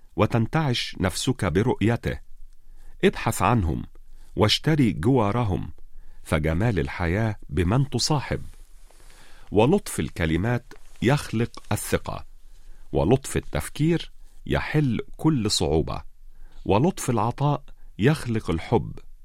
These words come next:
فسلام للذين يتركون بنا أشياء رائعة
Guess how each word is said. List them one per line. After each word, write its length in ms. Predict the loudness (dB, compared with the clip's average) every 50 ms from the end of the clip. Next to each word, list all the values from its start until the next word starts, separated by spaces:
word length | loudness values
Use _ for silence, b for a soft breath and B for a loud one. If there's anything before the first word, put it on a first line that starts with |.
| -18 -16 -16 -14 -14 -16 -14 -14 -14 -10
فسلام 720 | -2 2 2 2 4 4 2 2 2 2 4 4 4 4
للذين 560 | 4 2 2 2 2 0 0 0 0 0 2 2
يتركون 840 | 2 2 0 0 -2 -2 -2 -2 -2 -2 0 0 2 2 0 0
بنا 380 | 2 2 2 2 2 0 0 -2 -2
أشياء 540 | -2 -2 -2 0 0 0 0 0 0 0 0
رائعة 560 | 0 0 0 0 0 0 0 2 2 0 -2